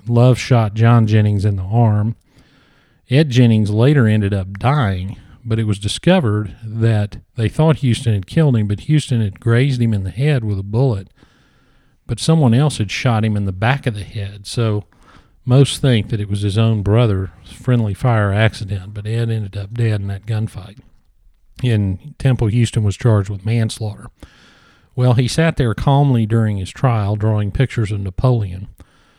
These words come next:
and the jury found him not guilty on the basis of self-defense. Well, that didn't sit well with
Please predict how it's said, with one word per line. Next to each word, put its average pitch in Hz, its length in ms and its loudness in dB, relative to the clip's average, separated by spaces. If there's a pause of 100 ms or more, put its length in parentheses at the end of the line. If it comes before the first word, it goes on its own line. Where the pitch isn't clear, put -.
(280)
and 110 320 0
the 101 60 -6
jury 120 320 4
found 110 340 2
him 104 100 -2
not 110 280 0
guilty 110 480 -2 (180)
on 104 140 -4
the 98 40 -2
basis 101 460 -4
of 92 60 -14
self-defense. 104 920 -6
Well, 107 280 -2
that 120 180 -2
didn't 120 220 2
sit 113 300 0
well 101 300 2
with 95 300 -4